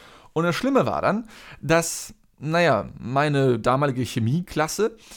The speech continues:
das halt herausgefunden hatte, weil sie hat das halt irgendwie ihrer besten Freundin erzählt, die dann aber nicht mehr ihre beste Freundin war, weil die beste Freundin hat das uns erzählt. Und naja,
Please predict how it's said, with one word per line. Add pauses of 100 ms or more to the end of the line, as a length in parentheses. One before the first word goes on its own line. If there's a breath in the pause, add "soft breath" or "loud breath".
(260 loud breath)
das
halt
herausgefunden
hatte,
weil
sie
hat
das
halt
irgendwie
ihrer
besten
Freundin
erzählt,
die
dann
aber
nicht
mehr
ihre
beste
Freundin
war,
weil
die
beste
Freundin
hat
das
uns
erzählt.
Und
naja,